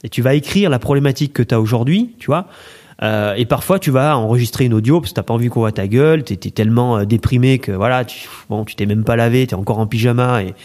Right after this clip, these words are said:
mais t'as quand même besoin de, de, d'exprimer le truc. Donc tu, tu fais une, un, un, une audio et puis tu la publies, quoi, ou tu, tu, en tout cas, tu la partages avec, euh, des gens qui sont capables de l'entendre. Bon, ça qu'il y a bien dans, de bien dans le mouvement, c'est qu'on est des artistes qui, qui sommes, je pense, euh, enfin, qui sont, pardon,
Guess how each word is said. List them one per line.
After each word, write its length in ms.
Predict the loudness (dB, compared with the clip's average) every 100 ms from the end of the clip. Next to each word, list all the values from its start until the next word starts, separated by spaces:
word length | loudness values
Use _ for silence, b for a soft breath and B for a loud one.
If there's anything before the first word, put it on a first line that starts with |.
| B B
mais 60 | -10
t'as 100 | -6
quand 120 | -2
même 120 | 0 2
besoin 300 | 2 2 2
de, 160 | 0
de, 160 | 0 -2
d'exprimer 400 | -2 -2 0 0
le 80 | 0
truc. 280 | 0 0 -2 B B B B
Donc 140 | -14 -12
tu, 260 | -6 -8
tu 200 | -4 -6
fais 160 | -2 0
une, 320 | 2 2 0
un, 400 | -4 -8 -2 0
un, 60 | 2
une 140 | 4 4
audio 340 | 4 4 4
et 60 | 2
puis 120 | -2
tu 120 | -2
la 100 | -2
publies, 340 | -2 -2 0 0
quoi, 260 | -2 -4
ou 100 | -6
tu, 160 | -10 -20
tu, 180 | -10 -10
en 100 | -10
tout 100 | -6
cas, 140 | -4
tu 260 | -4 -8 -10
la 140 | -8
partages 340 | -8 -4 0 0
avec, 300 | 0 -2 -4
euh, 180 | -6 -8 B B B
des 140 | -2 2
gens 140 | 2
qui 120 | 0
sont 160 | -2 0
capables 340 | 0 0 0
de 60 | 2
l'entendre. 400 | 0 0 -2 -2 B B B B
Bon, 160 | -4 -4
ça 220 | -4 -4
qu'il 100 | -2
y 40 | 0
a 40 |
bien 140 | 2 2
dans, 120 | 0
de 260 | -2 0 2
bien 160 | 2
dans 100 | 2
le 80 | 4
mouvement, 400 | 4 4 4 2
c'est 140 | -2
qu'on 260 | -4 -2 2
est 60 | 2
des 180 | 2 0
artistes 340 | 0 -4 -4
qui, 280 | -4 -4 -4 B B B B B
qui 120 | -8 -4
sommes, 260 | 0 0
je 100 | -2
pense, 440 | -2 0 0 0 -2
euh, 340 | -2 -2 -4 -8
enfin, 160 | -12
qui 160 | -8 -6
sont, 240 | -2 -2
pardon, 360 | -2 -2 -2